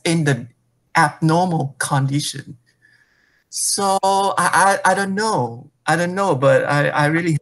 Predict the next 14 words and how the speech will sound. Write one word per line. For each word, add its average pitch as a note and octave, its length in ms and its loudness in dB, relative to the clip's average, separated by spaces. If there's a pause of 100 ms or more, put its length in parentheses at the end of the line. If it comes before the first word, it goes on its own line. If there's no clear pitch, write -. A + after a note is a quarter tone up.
hate B2 200 -6
this B2+ 240 -8
word. - 220 -8
I A#2+ 80 -4
think C#3 240 -4
it's C3+ 140 -4
quite C3 340 -2
like B2 240 -2
a, - 140 -6 (1120)
you C#3 140 -4
know, C3 280 -4 (280)
maybe C#3 460 0
you C3 220 0
just C3 520 0